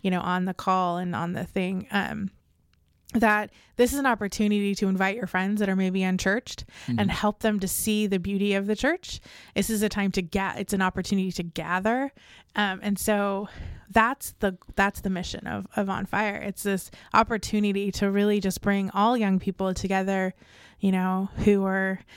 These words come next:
Speaker 1: like, those super, those kids that are really excited about youth
Speaker 2: Right.
Speaker 1: ministry and those kids that are like,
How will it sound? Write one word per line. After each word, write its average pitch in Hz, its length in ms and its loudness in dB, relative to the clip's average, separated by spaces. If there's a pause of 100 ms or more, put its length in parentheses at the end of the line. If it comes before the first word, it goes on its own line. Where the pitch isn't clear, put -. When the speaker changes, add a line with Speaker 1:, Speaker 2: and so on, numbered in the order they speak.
(260)
Speaker 1:
like, 185 260 0
those 196 260 2
super, 254 480 2
those 220 160 0
kids 247 300 4
that 226 100 2
are 214 80 0
really 247 300 4
excited 208 480 -2
about 196 260 0
youth 202 160 0
Speaker 2:
Right. 196 120 2
Speaker 1:
ministry 190 460 0 (300)
and 262 160 0
those 294 120 2
kids 302 260 4
that 294 100 4
are 277 120 2
like, 202 340 0